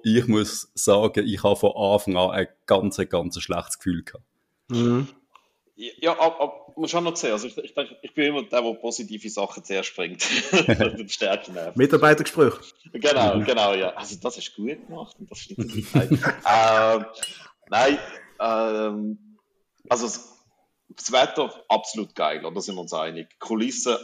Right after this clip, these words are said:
Speaker 3: abartig. Ich meine, auch, es sind Zürcher, aber es ist auch geil gewesen, wie viele Zürcher das dort gewesen sind, oder? Ähm,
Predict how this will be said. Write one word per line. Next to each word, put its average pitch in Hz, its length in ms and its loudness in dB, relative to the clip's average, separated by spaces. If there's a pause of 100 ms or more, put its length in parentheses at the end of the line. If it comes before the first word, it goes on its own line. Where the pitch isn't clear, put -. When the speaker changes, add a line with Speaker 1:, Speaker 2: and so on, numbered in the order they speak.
Speaker 3:
abartig. 85 640 -4
Ich 85 120 -16
meine, 95 420 -6
auch, 107 260 -2 (1120)
es - 160 -16
sind 104 160 -12
Zürcher, 117 480 -2
aber 95 320 -4
es 101 120 -8
ist 107 120 -4
auch 104 140 4
geil 98 200 2
gewesen, 98 160 -8
wie 90 80 -8
viele 92 160 -12
Zürcher 101 300 -8
das 92 160 -10
dort 87 180 -4
gewesen - 160 -10
sind, 76 220 -12
oder? 107 220 -8 (580)
Ähm, 196 580 4